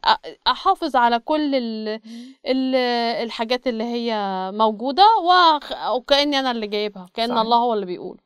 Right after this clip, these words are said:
Speaker 2: صحيح.
Speaker 1: ويا ريت حاجات تنفع للزمن ده، يعني تقطيع الأيدي والأرجل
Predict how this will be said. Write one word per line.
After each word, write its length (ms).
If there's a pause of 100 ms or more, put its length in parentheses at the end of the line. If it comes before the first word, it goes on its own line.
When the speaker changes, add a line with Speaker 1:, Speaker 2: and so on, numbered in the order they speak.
(220)
Speaker 2:
صحيح. 220 (640)
Speaker 1:
ويا 180
ريت 140
حاجات 340 (160)
تنفع 320
للزمن 520
ده، 80
يعني 200
تقطيع 380
الأيدي 540
والأرجل 600